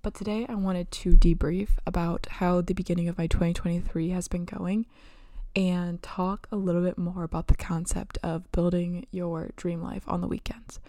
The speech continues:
instead of using weekends to escape the reality that you hate,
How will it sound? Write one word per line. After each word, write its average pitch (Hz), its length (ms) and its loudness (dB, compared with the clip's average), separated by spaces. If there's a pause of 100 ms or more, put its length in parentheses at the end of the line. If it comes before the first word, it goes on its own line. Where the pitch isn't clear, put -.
(420)
instead 170 280 0
of 175 80 0
using 170 240 0
weekends 156 540 -2
to - 120 0
escape 170 400 2
the 175 100 0
reality - 380 0
that - 120 -6
you - 100 -8
hate, - 260 -10